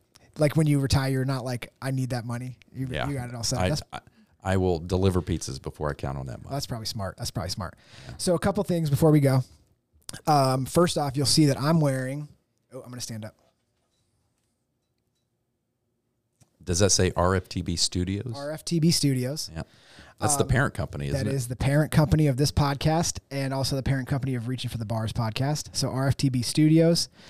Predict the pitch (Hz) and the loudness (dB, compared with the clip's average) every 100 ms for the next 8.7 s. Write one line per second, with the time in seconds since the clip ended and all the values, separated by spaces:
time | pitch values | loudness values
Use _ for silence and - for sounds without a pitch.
0 | - - - - 165 143 131 131 131 - | -20 -20 -20 -8 0 2 2 0 -2 2
1 | 170 - 165 151 123 131 135 135 139 127 | 4 4 2 2 0 2 4 2 2 0
2 | - _ 123 123 127 123 120 - 147 147 | -4 _ -12 -4 -2 -2 -2 2 4 6
3 | 151 143 143 139 139 143 139 139 151 - | 6 6 2 2 2 6 6 6 4 4
4 | 127 131 143 _ 90 78 - - - _ | 4 2 -2 _ -10 -8 -8 -10 -14 _
5 | _ - 151 127 113 139 123 135 143 147 | _ -8 -4 -4 -2 -2 -2 0 2 2
6 | 127 139 143 135 - 131 135 151 160 165 | 0 0 0 -2 -8 -8 -4 -2 -2 -6
7 | _ _ _ - - 135 113 90 - - | _ _ _ -8 -2 0 -2 -4 -10 0
8 | 160 156 160 151 143 - | 4 6 6 4 2 -2